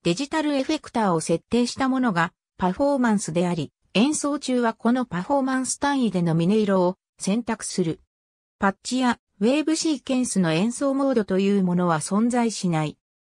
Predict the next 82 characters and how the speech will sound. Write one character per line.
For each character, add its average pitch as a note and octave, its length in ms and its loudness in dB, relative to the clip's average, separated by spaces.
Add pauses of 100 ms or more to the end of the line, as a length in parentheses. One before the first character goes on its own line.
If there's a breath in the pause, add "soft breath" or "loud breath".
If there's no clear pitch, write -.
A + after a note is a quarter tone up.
(280)
ま F3 140 0
た A3+ 160 -4
パ B3 140 -2
フ A3+ 140 -4
ォ D#4 100 0
ー D4+ 40 -2
マ C4 140 0
ン A3 40 0
ス G#3 160 -6
で F#3 100 2
は D#3+ 180 0 (220)
本 D#4+ 260 -2
機 A#3+ 160 -2
に F#3 120 2
備 F#3 280 0
わ C4+ 120 0
っ B3 40 -10
て - 160 -6
い E3 140 -2
る D3+ 160 -6 (240)
ジ E3+ 120 -2
ョ A#3 60 2
イ D#4+ 60 -2
ス - 160 -8
テ D#4+ 120 -2
ィ - 20 0
ッ - 120 -6
ク A3 160 2
を F3 60 2
用 D#3+ 300 -4
い F3+ 80 -2
て、 E3+ 240 -4 (260)
各 A#3 300 -4
パ C4+ 140 -2
ッ B3 100 -6
チ C4+ 160 -4
内 C#4 240 -2
の C#4 100 -6
個 C#4 180 -2
々 A#3+ 140 0
の G3+ 60 2
波 F3 180 -2
形 A#3+ 240 0
の G#3+ 160 2
音 A3+ 160 2
量 C4+ 220 0
の A3+ 120 0
ミ G3 120 2
ッ - 120 -8
ク - 80 -12
ス - 120 -4
比 - 240 0
を D#3 140 0 (280)
リ G#3+ 160 2
ア C4+ 80 0
ル C4 100 -2
タ C4+ 200 -2
イ B3 40 2
ム G#3 120 2
に F3 200 0 (280)
手 F#3+ 140 0
動 C4+ 200 2
変 D4 280 -4
化 F#3 140 -2
さ - 160 -10
せ B3 160 0
る C4+ 120 0
こ B3+ 120 -4
と B3 120 -2
が F3+ 120 2
可 E3+ 140 -6
能 F#3 240 2
で E3+ 180 -2
あ D#3 80 -2
る。 C#3 200 -6 (840)
フ A3+ 120 -2
ィ - 20 2
ル D4 140 0
タ C#4 180 -2
ー C4+ 80 0
で C4 100 4
は E3 220 2